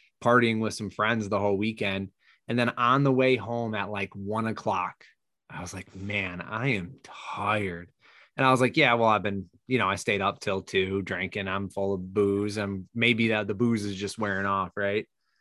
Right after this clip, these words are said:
And, uh, and so I got home, I took a little nap. And then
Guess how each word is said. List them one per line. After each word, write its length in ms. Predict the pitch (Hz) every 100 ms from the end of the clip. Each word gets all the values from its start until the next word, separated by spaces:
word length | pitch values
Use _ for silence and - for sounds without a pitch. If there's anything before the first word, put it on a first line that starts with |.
| _ _ _ -
And, 300 | 135 127 120
uh, 160 | 117 110
and 120 | 107
so 100 | 117
I 100 | 117
got 260 | 113 120 127
home, 480 | 123 123 123 123 113 _ _ -
I 60 |
took 180 | 113 127
a 60 | 123
little 200 | 120 117
nap. 400 | 107 110 110 - _ _ _ _ -
And 200 | 113 110
then 460 | 107 107 104 101